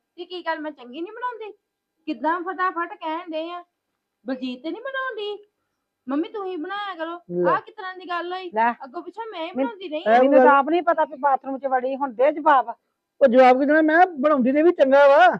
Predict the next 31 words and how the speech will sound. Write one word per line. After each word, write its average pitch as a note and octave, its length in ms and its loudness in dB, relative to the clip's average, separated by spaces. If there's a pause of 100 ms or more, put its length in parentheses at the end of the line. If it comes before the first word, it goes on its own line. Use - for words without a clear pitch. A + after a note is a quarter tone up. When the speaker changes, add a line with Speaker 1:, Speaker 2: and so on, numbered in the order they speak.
(140)
Speaker 3:
ਹਾਂ। C#4 300 -4
Speaker 2:
ਪਰ C#4 100 2
ਕਿਸੇ C#4 140 4
ਵੇਲੇ D4+ 120 8
ਕਰ C4 200 2
ਦਿੰਦੀ C#4 280 2
ਕਾਲਾ D4 260 6
ਮਾਲਾ। A3+ 320 4 (1300)
Speaker 1:
ਉਹਨੂੰ E4 340 -4
ਸਾਰੇ D#4+ 300 -2
ਐਕਸਪੀਰੀਅੰਸ D#4+ 560 -10
ਹੋਏ C#4 280 -8
ਆ, B3+ 160 -6
ਤੁਹਾਨੂੰ E4+ 640 -8
ਚੰਗੀ D4 280 -8
ਮਿਲ D4+ 240 -6
ਜੂਗੀ F4+ 480 -12
ਇੱਕ E4+ 200 -12
ਵਾਰੀ। D#4 440 -2 (460)
ਉਹਨੂੰ E4 220 -6
ਛੱਡੀ D#4 300 -10
ਛਡਾਈ D#4 320 -8
ਮਿਲੀ D#4+ 320 -8
ਆ, E4+ 80 -8 (480)
ਥੋੜੀ D#4 180 -4
ਬਹੁਤੀ F4 280 -10
ਅਕਲ D#4+ 180 -8
ਕਰਿਆ D#4 260 -8
ਕਰੋ E4 200 -12
ਬੋਲਣ F#4 360 -10
ਲੱਗਿਆ। C#4 420 -10